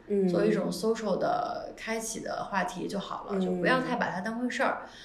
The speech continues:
Speaker 2: 啊，然后你说的这个标签儿呢，我觉得是的，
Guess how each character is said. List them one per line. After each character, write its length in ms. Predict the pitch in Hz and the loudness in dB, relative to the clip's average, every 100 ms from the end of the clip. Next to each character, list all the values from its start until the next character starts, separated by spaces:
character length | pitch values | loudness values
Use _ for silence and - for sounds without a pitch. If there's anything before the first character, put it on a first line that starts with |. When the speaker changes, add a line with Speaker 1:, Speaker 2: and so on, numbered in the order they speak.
| - - | -20 -12
Speaker 2:
啊， 240 | 90 87 | -6 -4
然 120 | - 208 | -2 2
后 100 | 254 | 4
你 140 | 196 | 2
说 160 | - 233 | 0 -2
的 100 | 233 | 0
这 140 | 233 | 2
个 80 | 180 | 2
标 240 | 240 247 | 4 2
签 180 | 254 254 | 0 -2
儿 120 | 269 | 2
呢， 320 | 254 185 - - - - - - | 2 2 -2 -8 -16 -20 -14 -6
我 80 | |
觉 100 | 180 | 0
得 80 | 202 | 2
是 320 | 214 - 277 | 2 4 2
的， 280 | - 127 - | 2 -2 -4